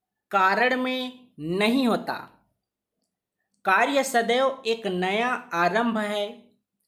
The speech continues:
इस पक्ष में तर्क दिया गया है कि कार्य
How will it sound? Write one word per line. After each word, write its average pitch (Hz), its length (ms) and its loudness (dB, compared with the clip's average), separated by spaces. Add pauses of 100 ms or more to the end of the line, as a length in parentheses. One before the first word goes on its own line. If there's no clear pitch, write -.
(400)
इस 285 200 -4 (140)
पक्ष 247 300 -2
में 254 180 -2 (160)
तर्क 262 300 0
दिया 233 300 2
गया 220 220 4
है 208 240 -4 (520)
कि 233 100 -10 (280)
कार्य 214 420 2